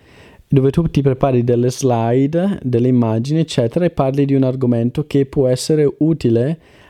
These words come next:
a chi appunto ti segue, no? Nel mio caso,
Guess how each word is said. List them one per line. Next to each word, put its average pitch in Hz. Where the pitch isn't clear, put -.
a 151
chi 143
appunto 139
ti 131
segue, 110
no? 117
Nel 120
mio 127
caso, 123